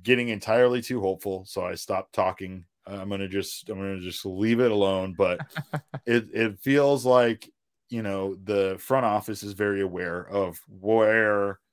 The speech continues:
Speaker 1: their window might open up, and it's not gonna be that far into the future, but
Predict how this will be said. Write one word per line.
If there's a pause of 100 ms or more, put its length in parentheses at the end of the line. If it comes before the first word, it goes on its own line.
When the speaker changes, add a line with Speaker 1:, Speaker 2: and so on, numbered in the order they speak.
(140)
Speaker 1:
their
window
might
open
up, (180)
and
it's
not
gonna
be
that
far
into
the
future,
but